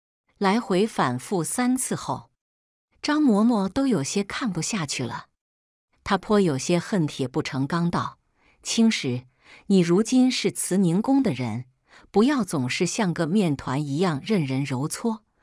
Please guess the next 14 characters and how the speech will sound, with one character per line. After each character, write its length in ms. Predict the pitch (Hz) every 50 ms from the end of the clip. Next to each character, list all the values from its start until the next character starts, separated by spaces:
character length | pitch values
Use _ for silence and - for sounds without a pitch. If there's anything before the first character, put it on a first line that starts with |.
| _ - - - -
如 220 | - 180 208 262
是 180 | 269 - - 262
被 180 | - 262 214
人 200 | 160 147 139 151
欺 260 | 175 - - - 269 262
负， 280 | - - 139 120 - _ _ _ - - _ _
告 240 | - - 220 190 170
诉 180 | 165 - 165 151
太 260 | - - - 196 160
后 280 | 147 - 202 160 139 135
娘 320 | 139 139 131 127 143 165
娘 180 | 185 160 131 127
就 220 | - 165 135 120
是。” 280 | - - - 107 110